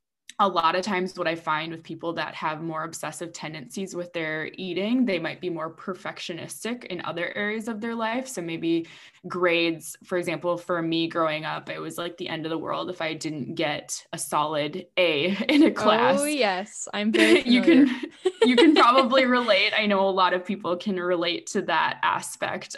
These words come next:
Speaker 1: um, um, particularly girls who have eating disorders. And so, um, for me, learning to become an intuitive eater,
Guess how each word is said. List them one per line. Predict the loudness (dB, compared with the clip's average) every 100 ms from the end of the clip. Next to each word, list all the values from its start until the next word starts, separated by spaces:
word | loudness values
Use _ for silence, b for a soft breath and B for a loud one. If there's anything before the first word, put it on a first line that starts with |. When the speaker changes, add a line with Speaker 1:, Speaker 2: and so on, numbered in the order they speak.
| -2
Speaker 1:
um, | -2 -2 -10 -18 _ _ -8
um, | -8 -8 -10
particularly | -6 -6 -6 -6 -4 -4 -4 -4 -6 -10
girls | -6 -6 -6 -8
who | -8 -8
have | -6 -6 -6
eating | -8 -8 -8
disorders. | -8 -6 -6 -6 -8 -10 -12 B B -4
And | -2 0
so, | 0 2 2 -2 -2
um, | -2 -2 -4 -8 -12 _ _ -8
for | -2 0
me, | 2 2 2 0 -4 -10 -12 -18 _
learning | -2 0 0 -2
to | -2
become | -2 -4 -4
an | -6
intuitive | -4 0 0 -2
eater, | -4 -4 -6 -8